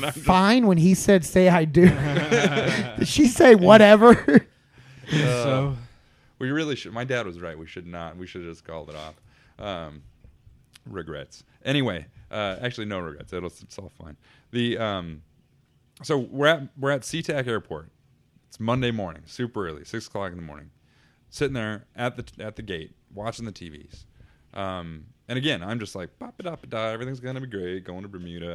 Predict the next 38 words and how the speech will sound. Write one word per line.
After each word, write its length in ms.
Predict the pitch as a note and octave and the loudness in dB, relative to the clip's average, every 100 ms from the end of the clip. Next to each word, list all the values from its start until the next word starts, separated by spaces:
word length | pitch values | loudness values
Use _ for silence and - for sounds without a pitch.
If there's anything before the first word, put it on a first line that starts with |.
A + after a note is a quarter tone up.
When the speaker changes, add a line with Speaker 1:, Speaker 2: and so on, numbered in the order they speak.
| E2+ F#2 | -12 -14
Speaker 1:
everything's 280 | G2+ G#2 - - - _ | -14 -16 -20 -20 -20 _
gonna 160 | G2+ | -18
be, 100 | F#2+ F#2+ | -14 -14
it's 160 | E2 | -14
gonna 120 | - - | -20 -20
be 60 | A2+ | -20
fine, 500 | - E2 F2+ F2 E2 | -20 -18 -14 -14 -14
it's 120 | - | -16
gonna 120 | G2 | -16
be 80 | G2+ | -16
fine." 360 | - F#2 G2 - - - - | -14 -14 -14 -14 -20 -20 -10
Up 160 | A#2 B2 | -8 -6
on 80 | A#2+ | -8
the 80 | G#2+ | -10
screen, 460 | - A2+ G#2+ G2+ - - | -12 -12 -12 -14 -18 -16
uh, 320 | F#2 F#2 E2+ - _ _ - | -12 -10 -12 -16 _ _ -18
uh, 380 | - F#2 F2 F2 | -14 -8 -8 -6
largest 460 | F#2 A2 A#2+ A#2+ - | -6 -4 -2 -4 -6
steroid 340 | A#2+ A#2 G2+ | -4 -4 -4
bust 360 | G#2 G2+ - - | -6 -8 -10 -16
in 100 | G2 | -14
U 180 | G2 F#2+ | -12 -12
S 120 | F2+ | -12
history, 520 | F#2+ - - E2 D2 _ _ _ | -14 -16 -16 -18 -18 _ _ _
Operation 600 | G#2 G#2+ G#2 G#2 G2 F#2+ | -12 -10 -8 -8 -8 -12
Raw 220 | F#2 F#2+ F2+ | -12 -10 -12
Deal. 440 | E2+ E2 C#2+ C#2 _ _ _ _ - | -14 -16 -18 -20 _ _ _ _ -16
Um, 640 | E2+ E2 D#2+ D#2 D2 D2+ - | -14 -12 -14 -18 -20 -20 -14
arrested 360 | F#2 G#2 - | -10 -10 -10
in 80 | F#2+ | -16
correlation, 840 | F2 F#2 G2 A2+ A#2 G#2+ G2+ F#2 D#2 | -10 -8 -8 -8 -10 -12 -12 -14 -10
Ray 160 | G2 G2 | -8 -6
Ross, 340 | F#2+ F#2 - | -6 -6 -10
Jeff 200 | - F#2 | -14 -14
Thompson, 420 | - F2+ F2+ - D#2+ | -12 -12 -14 -16 -20
and 140 | D#2+ | -18
Josh 380 | E2+ F2+ E2+ - | -18 -18 -18 -20
Springer. 440 | - D#2+ D2 D2 | -20 -18 -18 -20